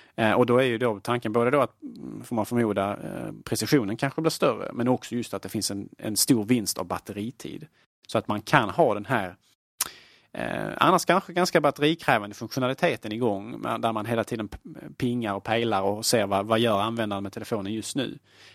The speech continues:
Ehm, samtidigt som det då ska inte påverka batteriet väldigt mycket. Så det är en ganska intressant sak. Och, eh, jag menar, vem vet vad den hamnar i för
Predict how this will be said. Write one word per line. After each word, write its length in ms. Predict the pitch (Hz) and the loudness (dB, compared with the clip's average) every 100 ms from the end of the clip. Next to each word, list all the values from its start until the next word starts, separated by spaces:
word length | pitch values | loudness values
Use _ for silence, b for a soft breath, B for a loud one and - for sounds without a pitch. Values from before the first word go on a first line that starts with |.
| b | b
Ehm, 640 | 131 107 98 95 95 - - | 0 0 -2 -4 -6 -10 -2
samtidigt 420 | - 131 123 113 | 4 4 4 -2
som 120 | 110 | -2
det 60 | 107 | 2
då 180 | 120 98 | 2 2
ska 160 | - | 0
inte 240 | 110 120 - | 0 -2 -4
påverka 400 | 107 110 98 - | -4 -4 -4 -10
batteriet 500 | 95 - 110 - - | -12 -10 -10 -8 -8
väldigt 220 | 101 - | -10 -10
mycket. 340 | 113 - - - - | -14 -14 -16 -16 -6
Så 120 | 123 | 4
det 60 | 139 | 6
är 40 | |
en 40 | |
ganska 280 | 143 185 - | 8 6 4
intressant 440 | 156 147 - 135 117 | 0 2 2 2 6
sak. 220 | 143 120 | 4 4
Och, 60 | 110 B B B - | -2 B B B -14
eh, 120 | - 120 | -12 -8
jag 80 | 107 | -6
menar, 320 | 107 98 104 127 | -4 -6 -8 -10
vem 200 | 113 104 | -6 0
vet 260 | 120 127 117 | 2 2 2
vad 100 | 110 | -2
den 120 | 107 | 0
hamnar 300 | 110 107 104 | 0 0 -2
i 20 | |
för 140 | 104 | -2